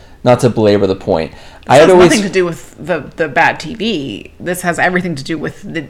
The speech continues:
Speaker 2: actors and their choice to be in this
Speaker 1: Right. I've always
Speaker 2: ludicrous
Speaker 1: heard
Speaker 2: movie.
Speaker 1: people like Bill Simmons talk about Face Off, and I guess I wasn't listening close enough 'cause I thought it was, like, somewhat of, like, a serious movie.
Speaker 2: They make it a serious movie, though. Like,
Speaker 1: Which is
Speaker 2: they're
Speaker 1: par-, which is, like,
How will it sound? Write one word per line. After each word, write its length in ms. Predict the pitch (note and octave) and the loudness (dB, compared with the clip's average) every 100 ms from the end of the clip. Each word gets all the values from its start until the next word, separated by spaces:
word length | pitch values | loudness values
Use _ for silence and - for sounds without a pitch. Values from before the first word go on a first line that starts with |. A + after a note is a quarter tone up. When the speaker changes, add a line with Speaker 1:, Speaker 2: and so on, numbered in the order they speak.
| - | -6
Speaker 2:
actors 480 | D#3 - F3 C#3 - | -6 -4 -6 -6 -6
and 120 | D#3 | -8
their 100 | C#3 | -8
choice 340 | A#2+ F3 E3 - | -6 -6 -6 -8
to 80 | |
be 100 | D#3+ D3+ | -10 -8
in 280 | - C4+ | -4 -2
this 240 | F#3+ D3 - | -2 -4 -2
Speaker 1:
Right. 380 | C3 C3 - F#3+ F#3+ | 2 4 4 2 2
I've 160 | B3+ | 4
always 340 | C#4 A#3+ B3 G3 | 6 6 6 4
Speaker 2:
ludicrous 220 | F3 E3+ | 0 4
Speaker 1:
heard 240 | F3+ F#3+ F3+ | 6 6 6
Speaker 2:
movie. 60 | - | 2
Speaker 1:
people 160 | F3+ | 4
like 160 | E3+ D3+ | 4 4
Bill 120 | D3+ | 2
Simmons 300 | D3 D#3+ C3 | 2 -2 -2
talk 360 | - - C3 - | -2 2 2 4
about 240 | G3+ F#3+ | 2 2
Face 320 | - G#3 G#3 G#3+ | 2 0 2 2
Off, 220 | G3+ G3+ | 2 2
and 100 | C3+ | -2
I 60 | C3 | 0
guess 180 | D#3 | 0
I 60 | F3 | 0
wasn't 300 | C4 G#3 - | -2 -4 -4
listening 400 | G#2+ - E3+ F#3 | -4 -4 -4 -4
close 320 | F#3+ G3+ G3 | -2 -4 -2
enough 180 | G#3 G3+ | -2 -2
'cause 140 | E3+ D#3 | -2 -2
I 100 | D3+ | -2
thought 320 | - B2 E3 | 2 2 2
it 100 | F#3 | 0
was, 200 | F3 D#3 | -4 -2
like, 300 | C3 - - - - - - | -2 -2 -18 -20 -20 -20 -14
somewhat 580 | - - B2+ B2 A#2+ - | -10 0 2 4 2 0
of, 160 | A2+ | -2
like, 180 | A#2 B2+ | -4 -4
a 80 | G#2 | -4
serious 880 | - - A2+ G#2 G#2 A2+ - - - | -4 -2 0 0 0 -2 -6 -12 -6
movie. 640 | G#2+ G#2 C3+ F#3 A#3+ C4 - | -2 -2 0 0 0 -2 0
Speaker 2:
They 140 | C4 | 2
make 340 | G#3+ G#3 F#4 D5 | 2 0 0 -2
it 100 | C#5+ | -2
a 60 | |
serious 520 | - G#3 F#3 F3 F3+ | 0 0 2 0 -4
movie, 280 | F#3 E3 E3 | -8 -8 -6
though. 220 | D#3 G#2+ | -4 -4
Like, 160 | A#2+ D3 | 0 2
Speaker 1:
Which 120 | D#3+ | 4
is 80 | D#3+ | 4
Speaker 2:
they're 140 | G#3+ | 4
Speaker 1:
par-, 160 | F3 F3 | 4 4
which 180 | C#3 C#3 | 4 4
is, 140 | C3 | 6
like, 140 | B2 | 4